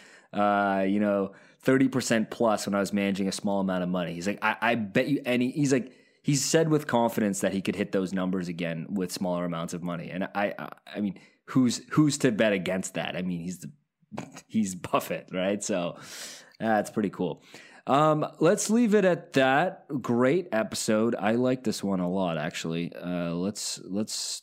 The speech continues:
do some more screens, 'cause I, I, I think doing some more idea generation is good content for the pod. It helps expand our minds, our, our universe, and then gives people lots of good ideas for the pod too. And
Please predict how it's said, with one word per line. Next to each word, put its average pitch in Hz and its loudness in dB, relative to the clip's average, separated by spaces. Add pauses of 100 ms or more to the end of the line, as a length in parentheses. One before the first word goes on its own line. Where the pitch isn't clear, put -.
do 123 2
some 175 -2
more 156 0
screens, 82 -4
'cause 92 -4
I, 92 -2
I, 98 -4 (540)
I 98 -4
think 156 0 (240)
doing 131 4
some 117 0
more 113 2 (1300)
idea 95 2
generation 120 2
is 101 0
good 101 0
content 104 0
for - -8
the 95 -4
pod. 98 0
It - -8
helps 95 -2
expand 90 -2
our 87 -2
minds, 98 0
our, 90 -6
our 190 -2
universe, 196 -2
and 90 -4
then 87 -4
gives 90 -4
people 85 -6
lots 82 -4
of 87 -6
good 85 -2
ideas 82 -4
for - -10
the 78 -6
pod 82 -6
too. 80 -4 (520)
And 101 2